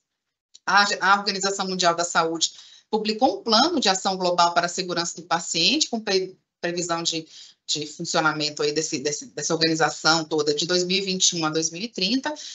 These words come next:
trouxe uma renovação ao própria, próprio conceito, né, de segurança do paciente, que tava sob a necessidade de reduzir os riscos de forma consistente,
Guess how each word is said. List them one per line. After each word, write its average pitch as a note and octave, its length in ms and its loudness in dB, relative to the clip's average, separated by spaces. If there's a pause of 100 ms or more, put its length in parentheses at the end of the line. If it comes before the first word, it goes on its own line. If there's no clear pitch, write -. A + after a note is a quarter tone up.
(120)
trouxe A#3 240 6
uma A3 140 2
renovação A3+ 800 2
ao G#3 100 0
própria, A#3+ 400 2 (280)
próprio B3 240 2
conceito, C#4 680 0
né, G3+ 120 0
de G3 100 -8
segurança F#3 440 -4
do E3+ 120 -18
paciente, E3 760 -2 (320)
que G3 100 -6
tava F#3+ 240 2
sob G3+ 180 -4
a - 20 2
necessidade F#3+ 640 0
de F3+ 100 -4
reduzir F#3 500 -4
os C4 160 -4
riscos A#3 400 0
de - 80 -6
forma F#3+ 260 -4
consistente, G#3 920 -2